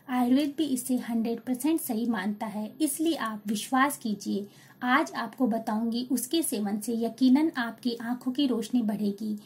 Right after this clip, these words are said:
आँखों की सारी समस्याएं दूर होगी व आँखों से चश्मा हटाने में हेल्प मिलेगी। यह आजमाया हुआ उपाय है। इसका सेवन कब व कितनी मात्रा में करना है, यह भी मैं आपको बताऊँगी।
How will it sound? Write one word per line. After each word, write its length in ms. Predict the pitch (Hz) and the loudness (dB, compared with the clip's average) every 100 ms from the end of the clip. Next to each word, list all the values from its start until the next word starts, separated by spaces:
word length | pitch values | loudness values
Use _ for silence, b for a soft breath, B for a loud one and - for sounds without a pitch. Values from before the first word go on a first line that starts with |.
| B B | B B
आँखों 320 | 269 269 269 330 | 4 4 2 -2
की 140 | 330 | -2
सारी 360 | - 233 214 302 | -2 0 0 0
समस्याएं 600 | 285 240 247 254 233 214 | 2 0 0 -4 -2 -2
दूर 220 | 226 233 | -2 -2
होगी 420 | 226 214 196 208 208 B B 277 | -2 -4 -2 -4 -4 B B -4
व 40 | |
आँखों 400 | 285 269 254 302 | 2 0 2 -2
से 140 | 285 262 | -2 -2
चश्मा 400 | 254 254 311 311 | -2 0 2 2
हटाने 380 | 269 214 214 | 0 0 0
में 120 | 240 262 | 2 2
हेल्प 260 | 226 190 - | 0 -4 -2
मिलेगी। 460 | 208 196 190 202 202 B B - | -2 -4 -6 -6 -8 B B 2
यह 220 | 285 311 - | 4 4 -2
आजमाया 520 | 226 214 240 262 330 | -6 0 4 4 2
हुआ 200 | 277 247 | 0 0
उपाय 420 | - - 196 202 | -2 -6 -8 -6
है। 260 | 208 214 233 - | -6 -8 -6 -2
इसका 340 | 254 - 349 | -2 0 0
सेवन 380 | 330 262 226 233 - | 0 0 0 -2 -2
कब 240 | 294 294 269 | 0 0 2
व 80 | 294 | 0
कितनी 380 | 269 226 - 302 | 0 0 4 4
मात्रा 360 | 285 247 226 226 | 4 2 0 -2
में 120 | 233 | -2
करना 300 | 220 208 214 | 0 0 0
है, 180 | 226 226 | -2 0
यह 160 | 254 277 | 2 4
भी 140 | 311 | 4
मैं 160 | 285 247 | 4 4
आपको 340 | 185 - 262 | 0 -2 -2
बताऊँगी। 640 | 220 202 190 202 202 202 | -2 -4 -4 -2 0 -4